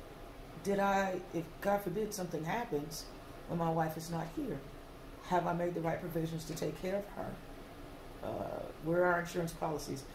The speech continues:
So making sure she knows where all the documents are. And again, we have a safe deposit box. She knows those things, and the hospitals have them on file, so we're okay.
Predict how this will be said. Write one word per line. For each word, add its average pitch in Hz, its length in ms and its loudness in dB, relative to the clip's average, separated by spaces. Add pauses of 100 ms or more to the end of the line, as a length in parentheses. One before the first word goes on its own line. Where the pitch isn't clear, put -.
(140)
So 196 120 6
making 214 240 8
sure 214 200 4
she 208 180 0
knows 190 500 4
where 180 380 6
all 175 260 6
the 180 80 4
documents 165 760 0
are. 170 300 6 (260)
And 202 100 4
again, 196 240 6
we 214 60 12
have 190 120 10
a 175 40 2
safe 165 240 2
deposit 160 440 0
box. 156 280 0
She 196 100 0
knows 165 300 2
those 160 240 -2
things, 160 460 -4 (460)
and 160 140 2
the 156 60 0
hospitals 165 460 2
have 156 140 0
them 156 180 -4
on 151 60 -4
file, 156 280 0
so 165 160 0
we're 175 260 6
okay. 160 480 4